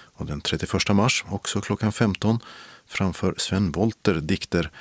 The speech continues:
av bland annat Vladimir Majakovskij, Gunnar Ekelöf och Werner Aspenström.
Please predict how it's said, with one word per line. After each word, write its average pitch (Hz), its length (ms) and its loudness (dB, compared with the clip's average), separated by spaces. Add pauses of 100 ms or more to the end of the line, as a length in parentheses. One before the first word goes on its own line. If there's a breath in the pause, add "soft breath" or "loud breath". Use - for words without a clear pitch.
(300 loud breath)
av 80 360 -2
bland 82 280 0
annat 80 340 -2
Vladimir 80 340 0
Majakovskij, 85 720 0 (260)
Gunnar 101 220 0
Ekelöf 85 440 2
och - 240 -6
Werner 71 360 -4
Aspenström. 73 920 -2